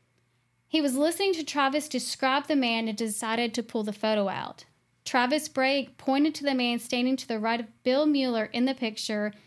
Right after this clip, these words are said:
and said that his name was Keith Collins. Keith had set up a booth the weekend of February eleventh, just days before Travis was arrested.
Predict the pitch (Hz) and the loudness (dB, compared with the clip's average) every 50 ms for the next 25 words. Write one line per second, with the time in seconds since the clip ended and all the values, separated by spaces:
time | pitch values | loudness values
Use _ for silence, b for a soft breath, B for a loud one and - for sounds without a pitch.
0 | b b b b b b b b - - 247 240 233 226 226 226 226 226 233 226 | b b b b b b b b -4 0 0 2 2 2 2 2 2 2 0 0
1 | 233 - - - - 285 285 269 311 302 302 247 262 254 254 254 254 226 208 - | -2 -6 -8 -2 0 0 2 2 2 0 2 0 0 0 2 2 0 0 -2 -4
2 | - - - 311 330 330 330 - - - - 240 220 208 - - - - - - | -8 -4 -2 0 0 0 -2 -8 -10 -2 0 0 0 0 -2 -6 -12 -14 -16 -16
3 | - - - - - - - _ _ _ _ _ _ _ _ _ _ _ _ _ | -16 -16 -16 -14 -16 -16 -18 _ _ _ _ _ _ _ _ _ _ _ _ _
4 | _ _ _ _ _ _ _ _ _ - - - 311 320 339 339 339 - - 294 | _ _ _ _ _ _ _ _ _ -8 -4 -2 0 0 0 -2 -4 -4 -4 -2
5 | 269 247 - - - - 277 277 277 277 294 - 262 247 220 208 240 240 269 285 | -2 -2 -4 -6 -2 0 0 2 2 0 -2 -2 -2 -4 -2 0 0 0 0 0
6 | 269 - - - 240 214 240 247 247 247 285 277 269 254 233 208 - - 233 220 | -2 -6 -4 -2 -2 0 0 -2 -2 -2 -2 -2 -2 -2 -4 -6 -4 -4 -4 -2
7 | 226 247 269 277 302 311 277 254 220 220 214 233 233 - - - - 220 220 - | -2 -2 0 0 0 0 2 0 -2 -2 -2 -4 -6 -6 -6 -8 -6 -6 -6 -4
8 | - 220 208 208 208 - - 240 226 - 226 214 214 220 214 - 202 196 190 208 | -4 -2 -2 -2 -2 -4 -8 -10 -8 -6 -4 -4 -4 -4 -4 -4 -4 -2 -2 -4
9 | 202 - - 254 254 - 311 277 220 190 196 - - - 202 208 233 247 | -6 -8 -6 -6 -6 -4 -4 -4 -4 -4 -4 -6 -8 -6 -4 -4 -6 -8